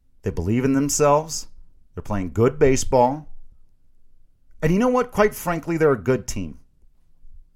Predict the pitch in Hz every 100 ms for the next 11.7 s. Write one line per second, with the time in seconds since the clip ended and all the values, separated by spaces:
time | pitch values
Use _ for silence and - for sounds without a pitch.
0 | _ _ _ _ _ _ _ _ _ -
1 | - _ - - - - - 196 160 147
2 | - 101 85 - 80 78 - - - -
3 | - - - - - 170 226 170 156 135
4 | 131 110 107 104 95 104 - _ _ _
5 | _ _ _ _ _ _ _ _ - -
6 | - - - 165 156 180 185 190 185 160
7 | 156 202 190 202 220 120 87 - 190 127
8 | 92 120 147 175 165 165 160 156 156 139
9 | 113 139 - 127 107 92 120 123 - -
10 | 143 143 131 120 - 139 107 85 - -
11 | - 131 127 135 127 127 -